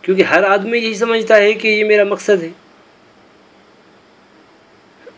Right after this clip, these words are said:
آپ جس سے پوچھیں گے وہ یہی کہے گا کہ دل تو بہت چاہتا ہے، احساس بھی ہے، کبھی کبھی دکھ بھی ہوتا ہے،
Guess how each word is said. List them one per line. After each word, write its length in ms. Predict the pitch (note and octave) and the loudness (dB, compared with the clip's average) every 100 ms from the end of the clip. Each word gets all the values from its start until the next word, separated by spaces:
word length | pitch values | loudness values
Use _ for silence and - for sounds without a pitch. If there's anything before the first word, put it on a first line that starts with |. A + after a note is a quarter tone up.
| _ _ - - - _ _ _ _ _ _ _ _ _ _ _ _ - | _ _ -20 -20 -20 _ _ _ _ _ _ _ _ _ _ _ _ -8
آپ 180 | D4 D#4 | -2 -2
جس 120 | G3+ | -2
سے 160 | - B3 | 0 2
پوچھیں 360 | A3+ B3 B3 B3 | 2 2 2 4
گے 80 | |
وہ 120 | B3 A#3 | 2 2
یہی 180 | B3 | 2
کہے 220 | B3 A3+ A#3+ | 4 6 6
گا 100 | A#3+ | 4
کہ 100 | G#3+ | 4
دل 160 | F3+ | 4
تو 120 | F3+ | 4
بہت 240 | F#3+ G3+ G3+ | 4 4 4
چاہتا 360 | G3+ G3 F#3+ F#3+ | 4 2 2 2
ہے، 360 | F#3 F#3 F#3+ E3 | 2 0 -2 -4
احساس 400 | - F3 F#3 F#3 | 0 2 2 0
بھی 260 | G3 F#3+ | 0 2
ہے، 220 | F#3 F#3 F3 | 4 2 0
کبھی 220 | F#3 F3 | 0 0
کبھی 240 | F#3 F#3+ F#3+ | 0 2 2
دکھ 260 | E3+ E3+ | 2 0
بھی 140 | F3 G3 | 0 0
ہوتا 300 | F3+ G3+ F#3 | 2 4 4
ہے، 200 | F3 | 4